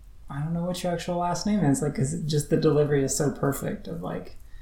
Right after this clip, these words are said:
"Oh, this was her name." Uh, it's fun. Um, but that, that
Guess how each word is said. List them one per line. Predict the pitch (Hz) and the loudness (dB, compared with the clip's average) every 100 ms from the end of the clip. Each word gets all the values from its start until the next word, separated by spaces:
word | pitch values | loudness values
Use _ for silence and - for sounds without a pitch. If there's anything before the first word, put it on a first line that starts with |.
| - - - - 180 | -14 -16 -16 -8 2
"Oh, | 254 339 370 247 | 2 2 2 2
this | 175 151 | 4 4
was | 156 160 | 4 4
her | 170 | 4
name." | 170 196 226 226 185 175 - - | 4 4 4 2 -2 -6 -10 -10
Uh, | 208 - 175 - - - | -8 -6 -8 -10 -14 -12
it's | 160 - | -10 -8
fun. | 208 180 156 - - 160 | -8 -6 -8 -12 -10 -6
Um, | 170 - - - - | -6 -8 -14 -14 -4
but | 147 | 4
that, | 165 160 170 - - - | 6 6 2 -4 -12 -10
that | 220 160 156 - - | -2 2 2 0 -6